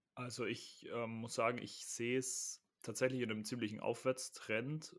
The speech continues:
Ähm, wenn wir, wir haben die letzten Wochen viel über die Defense geredet. Die Defense ist einfach besser geworden von Woche zu Woche. Sie war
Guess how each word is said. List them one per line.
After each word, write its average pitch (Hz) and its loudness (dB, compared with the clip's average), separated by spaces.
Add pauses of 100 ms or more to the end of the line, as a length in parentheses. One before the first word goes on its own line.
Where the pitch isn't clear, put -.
Ähm, 101 -4 (460)
wenn 101 0
wir, 98 4 (180)
wir 107 0
haben 104 0
die 104 -2
letzten 107 0
Wochen 107 2
viel 117 -2
über 107 2
die 98 0
Defense 120 -2
geredet. 117 0
Die 101 -4
Defense 110 -6
ist - -2
einfach 120 -2
besser 120 2
geworden 117 2
von 101 -4
Woche 113 2
zu - -8
Woche. 113 2
Sie 104 -4
war 101 4